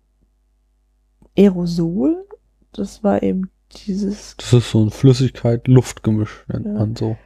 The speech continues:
Speaker 1: Ähm,
Speaker 2: Also genau gesagt, was für eine Flüssigkeit das war, habe ich nicht gefunden.
Speaker 1: Okay,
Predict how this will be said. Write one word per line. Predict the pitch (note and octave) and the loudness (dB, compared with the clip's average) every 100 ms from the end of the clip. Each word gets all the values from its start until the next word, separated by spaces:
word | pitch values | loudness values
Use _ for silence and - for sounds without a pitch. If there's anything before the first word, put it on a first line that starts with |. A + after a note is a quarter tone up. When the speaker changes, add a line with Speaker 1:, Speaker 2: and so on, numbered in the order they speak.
| _ _ _ G3+ | _ _ _ -2
Speaker 1:
Ähm, | G#3 G3+ G3+ G#3 _ - | 0 0 -4 -10 _ 2
Speaker 2:
Also | G#2 G#2 F2+ | 4 4 2
genau | G2+ B2 A#2+ A#2+ G#2+ A2+ | -2 -2 2 4 6 4
gesagt, | A2 A2+ A2 - | 4 4 2 0
was | A2 - | -2 0
für | A#2+ | 0
eine | A2+ | 0
Flüssigkeit | - A#2 - - - | 0 0 0 -2 2
das | G#2 G#2+ | 2 4
war, | G#2 G#2+ A2 | 4 4 2
habe | A2 B2 | 0 -2
ich | B2 - | -6 -4
nicht | A2+ - | -2 -2
gefunden. | - - - - | -2 -2 -2 -4
Speaker 1:
Okay, | - F3 F3 | -4 -2 -2